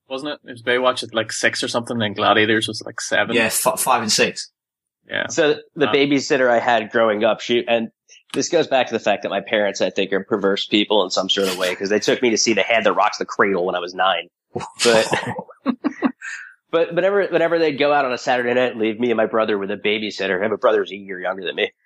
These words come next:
Speaker 3: we'd end up just watching Baywatch with the babysitter. And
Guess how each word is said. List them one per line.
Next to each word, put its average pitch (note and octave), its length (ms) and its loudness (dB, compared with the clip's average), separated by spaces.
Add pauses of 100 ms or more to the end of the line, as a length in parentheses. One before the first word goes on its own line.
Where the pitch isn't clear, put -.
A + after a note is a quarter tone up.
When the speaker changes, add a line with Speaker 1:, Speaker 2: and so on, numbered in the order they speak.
(340)
Speaker 3:
we'd C#3+ 180 0
end F3 140 2
up D#3+ 100 0
just C#3+ 200 -2
watching B2 520 0
Baywatch A2 420 2
with G#2+ 120 -4
the G#2 80 -6
babysitter. F#2 680 -2 (300)
And G2 260 2